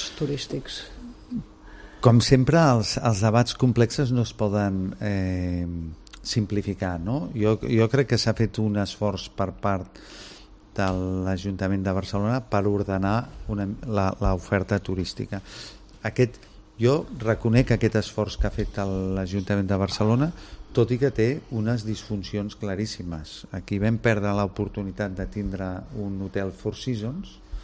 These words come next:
Speaker 2: que és un hotel amb un valor afegit increïble, eh, eh, que ens hagués aportat un turisme, ehm, de molta qualitat,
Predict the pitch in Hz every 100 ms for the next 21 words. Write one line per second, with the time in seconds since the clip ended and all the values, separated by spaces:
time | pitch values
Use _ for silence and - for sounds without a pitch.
0 | - - - - - - 101 92 104 104
1 | 104 101 120 107 104 101 92 98 101 104
2 | - 104 107 101 113 110 98 92 113 120
3 | 107 123 170 - - 107 98 92 92 -
4 | 95 92 - - - - - 107 98 -
5 | - - - 107 92 98 95 120 110 104
6 | - 113 - 113 110 113 107 104 123 156
7 | 190 - - - - - 104 98 95 90
8 | - - - - - - - - - -
9 | - 98 92 98 104 110 113 107 110 104
10 | 101 120 117 175 -